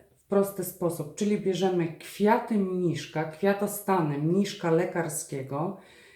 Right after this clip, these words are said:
zalewamy na dobre dwa tygodnie oliwą z oliwek, odcedzamy i retinol praktycznie jest gotowy do użycia. Nie możemy zapomnieć o konserwacji.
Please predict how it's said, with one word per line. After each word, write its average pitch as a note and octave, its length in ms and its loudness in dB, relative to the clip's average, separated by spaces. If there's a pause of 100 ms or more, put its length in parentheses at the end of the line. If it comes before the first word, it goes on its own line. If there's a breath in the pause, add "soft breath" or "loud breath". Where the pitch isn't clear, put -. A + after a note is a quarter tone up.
zalewamy F#3+ 680 4
na G#3+ 160 2
dobre G3+ 400 2
dwa F3+ 420 2
tygodnie F#3+ 580 2
oliwą F3+ 640 2
z - 220 -8
oliwek, D#3 1000 0 (540 soft breath)
odcedzamy F#3+ 1400 4 (880 soft breath)
i D4+ 320 2
retinol A3+ 760 2
praktycznie F#3+ 640 0
jest F3+ 220 -4
gotowy F3 500 0
do D#3 160 0
użycia. F3 480 -2
Nie F3 180 2
możemy D#3 420 0
zapomnieć G3 680 0
o - 120 -14
konserwacji. C#3+ 1200 -4